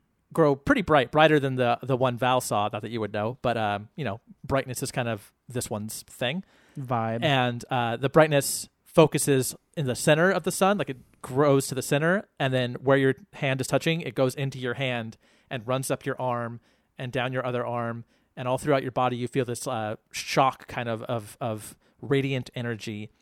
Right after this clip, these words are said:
Speaker 1: until it settles. And Jared has received the Blessing of Light, which means once per day, without using a spell slot, you can cast the Daylight spell.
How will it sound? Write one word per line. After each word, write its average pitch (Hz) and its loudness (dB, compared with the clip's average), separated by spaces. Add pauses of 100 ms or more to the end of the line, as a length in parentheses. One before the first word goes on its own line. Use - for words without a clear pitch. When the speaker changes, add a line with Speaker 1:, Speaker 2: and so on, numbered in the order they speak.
(260)
Speaker 1:
until 120 -6
it 113 -10 (200)
settles. - -4 (720)
And 110 -6
Jared 185 6
has 131 -2
received 127 -6 (140)
the 185 -2
Blessing 139 -4
of 143 -8
Light, - -4 (920)
which 139 -6
means 127 -8 (600)
once 151 4
per 170 2
day, 147 2 (680)
without 165 6
using 139 0
a 127 -4
spell 202 6
slot, 127 0
you 156 0
can 160 -4
cast 117 -2
the 147 -2
Daylight 117 -4
spell. - -8